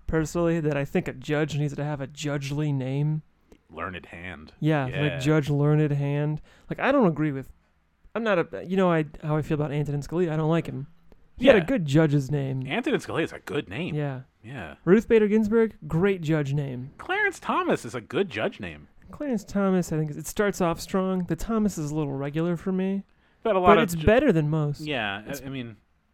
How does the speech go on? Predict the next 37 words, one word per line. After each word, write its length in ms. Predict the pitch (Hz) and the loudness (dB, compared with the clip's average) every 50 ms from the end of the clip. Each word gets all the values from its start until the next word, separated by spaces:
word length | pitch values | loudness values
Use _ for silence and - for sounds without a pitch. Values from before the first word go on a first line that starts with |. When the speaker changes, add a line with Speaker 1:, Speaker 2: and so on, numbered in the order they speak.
| _ _ _ _ - | _ _ _ _ -12
Speaker 2:
uh, 480 | 113 101 95 90 87 85 82 80 76 76 _ _ _ _ _ _ _ _ _ _ _ _ _ _ _ _ _ _ _ _ _ _ _ _ _ _ _ _ - | -10 -8 -8 -8 -8 -10 -10 -12 -14 -18 _ _ _ _ _ _ _ _ _ _ _ _ _ _ _ _ _ _ _ _ _ _ _ _ _ _ _ _ -10
eh, 120 | 151 160 156 | -10 -10 -10
uh, 60 | - 117 113 107 101 _ _ _ _ _ _ _ | -12 -16 -18 -18 -20 _ _ _ _ _ _ _
Samuel 480 | - - 170 170 170 170 165 160 151 | -12 -6 -4 -4 -2 0 0 0 0
Alito 640 | 135 135 131 135 143 147 147 143 139 143 139 135 127 | 0 -2 -4 -4 -4 -2 -2 -2 -2 -2 -2 -4 -6
is, 220 | 117 113 113 - - | -6 -8 -10 -12 -10
I 80 | - 127 | -10 -8
think 140 | - 147 127 | -6 -6 -6
it 80 | 110 | -6
ends 240 | 95 95 107 113 104 | -8 -8 -10 -10 -10
weakly 320 | 95 107 107 - 117 110 | -8 -10 -8 -8 -8 -8
again. 320 | 107 101 95 95 92 95 101 | -8 -8 -8 -10 -12 -12 -12
I, 140 | 101 110 - | -12 -10 -8
Speaker 1:
It, 100 | 226 190 | -8 -8
Speaker 2:
Alito 360 | 135 147 196 208 196 180 160 | -4 -4 -2 -2 -2 -2 -2
is 40 | 151 | 0
Speaker 1:
Samuel 420 | 233 240 269 294 302 311 302 269 226 202 | 0 0 0 0 0 2 2 2 2 0
and 80 | 180 | 0
Alito 220 | 175 202 196 165 143 | 0 0 -2 -2 -2
just 160 | 139 151 - | -4 -4 -2
don't 160 | 170 160 160 | -2 -2 -2
go 140 | 151 160 151 | -2 -4 -4
well 180 | 135 135 139 143 | -4 -4 -6 -6
together. 360 | 143 131 135 120 120 131 139 - - | -6 -8 -8 -10 -10 -12 -14 -16 -14
Speaker 2:
No, 280 | 101 95 90 85 82 80 - 95 | -10 -8 -8 -8 -8 -10 -14 -14
it 80 | 107 113 | -12 -12
is 100 | 117 98 | -10 -8
very 160 | 98 95 92 | -6 -8 -6
much 160 | 87 87 - | -8 -10 -12
a 40 | 92 | -12
hodgepodge. 500 | - - 90 90 - - - 87 85 82 90 87 95 | -10 -8 -10 -10 -10 -10 -12 -10 -10 -12 -14 -16 -10
John 260 | - 135 123 123 120 | -6 -4 -4 -2 -2
Roberts 320 | 117 107 107 107 107 104 | -2 -2 -2 -2 -4 -8
is 100 | 104 95 | -10 -12
very 360 | 87 98 92 87 90 92 90 | -10 -8 -8 -6 -6 -8 -8
milquetoast. 580 | 87 92 85 82 - - - 87 85 87 - - | -10 -12 -14 -14 -14 -10 -8 -8 -8 -8 -8 -8
Speaker 1:
Yeah. 300 | 160 151 143 139 139 | -6 -6 -6 -6 -6